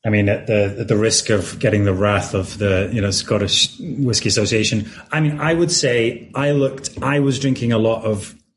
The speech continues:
uh, Asian blends. I, I loved what was going on there. Japanese whiskey, the, the Vietnamese, you know, Kavalan, the Hibikis, um, loving that and thought, looked at Scottish whiskey and was like, "Well, we have blends in Scotland, but they're kind of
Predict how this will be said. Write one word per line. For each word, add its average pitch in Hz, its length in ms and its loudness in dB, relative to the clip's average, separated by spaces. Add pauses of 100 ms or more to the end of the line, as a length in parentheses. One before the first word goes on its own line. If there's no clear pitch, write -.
uh, 104 240 0
Asian 110 460 2
blends. 101 600 0 (220)
I, 107 60 0
I 101 360 -2
loved 110 360 2
what 113 140 -2
was 107 80 -4
going 107 240 2
on 107 140 2
there. 104 340 0 (340)
Japanese 107 380 0
whiskey, 101 400 0
the, 95 360 0
the 110 220 -8 (220)
Vietnamese, 104 500 0
you 117 80 -2
know, 95 80 -2
Kavalan, 104 640 0
the 98 120 0
Hibikis, 107 580 -2 (440)
um, 104 640 0 (260)
loving 135 680 2
that 104 380 -2 (200)
and 113 360 0
thought, 123 560 -2 (140)
looked 147 320 0
at 139 100 0
Scottish 113 340 0
whiskey 110 280 -2
and 110 100 2
was 107 120 0
like, 113 180 0
"Well, 131 360 0 (240)
we 151 120 2
have - 260 0
blends 131 240 2
in 127 60 0
Scotland, 110 300 -4
but 127 80 -2
they're 135 80 -2
kind 180 240 -2
of - 320 -4